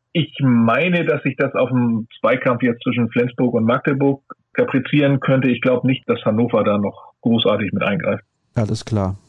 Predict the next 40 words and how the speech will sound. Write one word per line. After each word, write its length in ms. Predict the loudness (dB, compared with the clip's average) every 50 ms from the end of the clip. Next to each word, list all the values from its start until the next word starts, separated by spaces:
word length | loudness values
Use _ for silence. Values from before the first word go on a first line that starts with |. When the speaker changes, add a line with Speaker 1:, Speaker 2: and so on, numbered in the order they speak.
| _ -6
Speaker 2:
Gut, 300 | -4 -4 -4 -4 -6 -8
dann 140 | -2 0 2
hätten 220 | 2 2 2 0 0
wir 80 | 0
das 200 | 0 0 -2 0
ja 80 | 0 0
mehr 200 | 2 2 2 2
oder 160 | 2 2 0
weniger 380 | 2 2 2 2 2 2 0 0
auch 180 | -2 -4 -2
geklärt. 380 | -2 -4 -4 0 0 0 2 2
Hast 180 | 0 -2 0 0
du 100 | 0 0
sonst 300 | 2 0 -2 -2 -2 -4
noch 140 | -4 -2 0
irgendeine 440 | 0 2 2 2 0 0 0 0
Information 640 | 0 -2 -2 -2 0 0 0 -2 -2 0 0 0 0
aus 160 | 0 -2 -2
der 120 | -2 0 0
Handballwelt, 560 | 0 -2 0 0 0 0 2 0 0 0 0
die 100 | -2 -2
ich 100 | -2 0
den 180 | 0 0 2 2
Hörern 300 | 2 2 2 0 0 -2
mit 140 | -2 -2
auf 100 | -4 -4
den 180 | -2 -2 0 0
Weg 140 | 0 -2 0
geben 240 | 0 0 0 0 0
sollte 300 | -2 -2 -2 0 -2 -2
in 60 | -2
dieser 260 | -2 -2 -2 -2 -2
Sendung? 300 | -2 -2 -2 0 0 0
Dann 120 | -2 -2
kannst 220 | -2 -2 -2 -2 -2
du 40 | -2
das 140 | -2 -2
jetzt 260 | -2 -2 -2 -2 -2 -2
loswerden, 480 | 0 0 0 0 -2 -2 -2 -2 -2
Stefan. 460 | -6 -8 -8 -8 -6 -6 -8 -8 -10